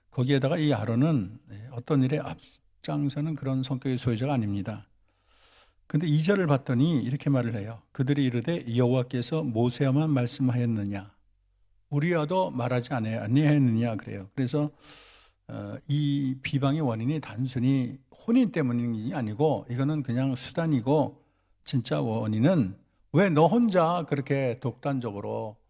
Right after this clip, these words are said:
어, 이렇게 우리가, 우리도 꿀릴 게 없는데 너랑 네가 뭔데 혼자 그렇게, 어, 뭐, 뭐 감나라 배나라 네가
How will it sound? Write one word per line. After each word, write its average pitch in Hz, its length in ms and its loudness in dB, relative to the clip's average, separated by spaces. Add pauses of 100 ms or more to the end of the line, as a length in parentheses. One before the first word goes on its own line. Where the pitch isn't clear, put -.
(360)
어, 92 420 -14 (100)
이렇게 117 480 -4
우리가, 139 260 2
우리도 143 440 0
꿀릴 208 320 -4
게 185 120 -4
없는데 120 340 -2
너랑 101 540 -4 (320)
네가 202 300 4
뭔데 120 640 0
혼자 139 340 -4
그렇게, 113 520 -6 (340)
어, 95 400 -20
뭐, 98 420 -6 (280)
뭐 - 160 -20
감나라 120 420 0
배나라 110 380 4
네가 117 260 -2